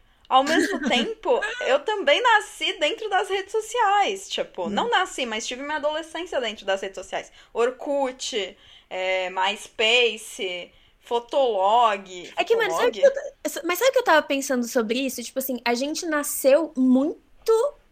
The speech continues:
Speaker 2: no mesmo tempo que a internet nasceu e começou a se construir. Então, tipo assim, a gente meio que se construiu junto com ela. Então, tipo, acho que o, o período específico de noventa e seis, noventa e sete,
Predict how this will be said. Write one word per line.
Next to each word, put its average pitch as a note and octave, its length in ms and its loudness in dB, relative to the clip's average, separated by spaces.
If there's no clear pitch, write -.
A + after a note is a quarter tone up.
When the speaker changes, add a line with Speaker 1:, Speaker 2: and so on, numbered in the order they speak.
Speaker 2:
no C#4+ 280 0
mesmo D#4+ 380 0
tempo D4 320 -4
que D#4 100 -10
a - 20 -6
internet C#4 540 -6
nasceu C4 680 0
e C#4+ 140 -4
começou C#4+ 420 2
a D4 40 2
se D4 60 -4
construir. D#4 320 -4
Então, D4 140 0
tipo - 140 -6
assim, C#4+ 240 -4
a - 40 -8
gente C#4 100 -2
meio C#4 140 6
que D4 80 -6
se G#4 100 0
construiu E4 420 2
junto E4 220 4
com A#3 160 4
ela. F3+ 380 4
Então, A3+ 760 4
tipo, A#3+ 300 -4
acho A3 240 0
que B3 200 -4
o, A3+ 140 6
o A#3 80 -2
período A#3+ 300 4
específico - 460 -2
de B3 120 2
noventa A#3+ 380 2
e B3 40 0
seis, A#3 180 2
noventa A3 420 2
e G#3 60 0
sete, G3+ 760 0